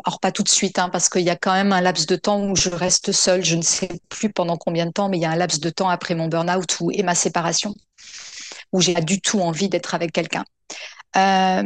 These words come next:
mais quand je commence à me réouvrir, euh, m-,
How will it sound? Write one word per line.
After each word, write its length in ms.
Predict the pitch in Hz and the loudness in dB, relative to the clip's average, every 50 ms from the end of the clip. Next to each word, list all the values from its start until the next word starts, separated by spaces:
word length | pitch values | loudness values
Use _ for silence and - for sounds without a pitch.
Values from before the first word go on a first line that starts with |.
| 208 | 2
mais 160 | 208 202 214 | 2 2 4
quand 140 | 208 - 254 | 4 4 2
je 120 | 247 - 214 | 2 2 2
commence 400 | - 220 202 202 220 247 - - | 0 0 0 2 2 2 2 2
à 100 | 190 180 | 2 0
me 80 | 180 175 | 0 0
réouvrir, 640 | - 196 190 180 170 175 175 196 202 220 254 - - - - - - - - _ _ - | 0 0 0 0 -2 0 2 4 4 4 2 0 -6 -14 -16 -16 -16 -16 -18 _ _ 0
euh, 240 | 185 175 170 180 | 2 2 2 2
m-, 320 | 214 214 185 185 185 185 | 2 0 0 2 0 0